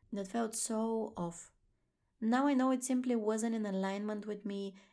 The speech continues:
and I could have avoided it, but I didn't know any better then. Now I make choices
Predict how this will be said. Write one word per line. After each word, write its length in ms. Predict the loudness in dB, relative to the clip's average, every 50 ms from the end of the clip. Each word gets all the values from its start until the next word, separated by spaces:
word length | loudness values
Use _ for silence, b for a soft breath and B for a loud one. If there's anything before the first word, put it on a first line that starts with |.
| B -2
and 120 | 0 2
I 60 | 2 2
could 180 | 0 0 0
have 140 | 0 0 0
avoided 500 | 0 0 0 0 0 2 2 0 0 0
it, 300 | 0 -2 -2 -2 -4 -8 -12 _ -4
but 120 | -2 0
I 100 | 0 0
didn't 320 | 2 2 2 4 4 4 2
know 180 | 2 2 0
any 180 | 0 0 -2 -4
better 320 | -2 -2 0 0 0 0
then. 360 | -2 -2 -4 -6 -8 -10 -12 -14 _ _ _ _ _ _ _ _ _ _ _ _ _
Now 260 | -4 -2 0 2 2 2
I 100 | 4 4
make 260 | 4 2 0 -2 -4
choices 720 | -4 -2 -2 0 -2 -2 -4 -4 -4 -4 -4 -6 -8